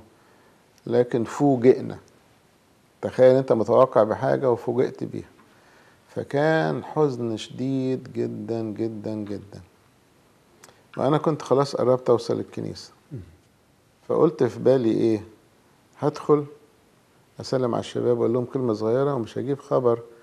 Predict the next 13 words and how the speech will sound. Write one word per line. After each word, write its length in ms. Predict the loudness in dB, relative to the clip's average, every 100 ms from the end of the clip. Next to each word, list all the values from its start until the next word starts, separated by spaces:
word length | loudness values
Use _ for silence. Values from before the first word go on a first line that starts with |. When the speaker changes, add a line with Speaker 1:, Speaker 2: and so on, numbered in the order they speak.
| _ _ _
Speaker 1:
إن 80 | -8
البابا 300 | 0 4 4
تنيح، 500 | 2 0 -2 -2 -6 -16 _ _ _ _ _ _ -8
لأن 280 | -2 0 2
لسه 320 | 2 4 4
لم 180 | 4 4
يعلن 400 | 2 2 0 0
رسميًا. 500 | -4 -4 -10 -10 -12 -18 _ _ _ _ _ _ _ _ -20 -20 _ -10
وإذا 380 | -4 0 2 2
غبت 240 | 2 -2
ممكن 380 | -2 -2 -4 -6
هم 420 | -4 -4 -2 -4 -8 -20 _ _ _ -10
ينزعجوا. 600 | -8 -6 -4 -4 -6 -14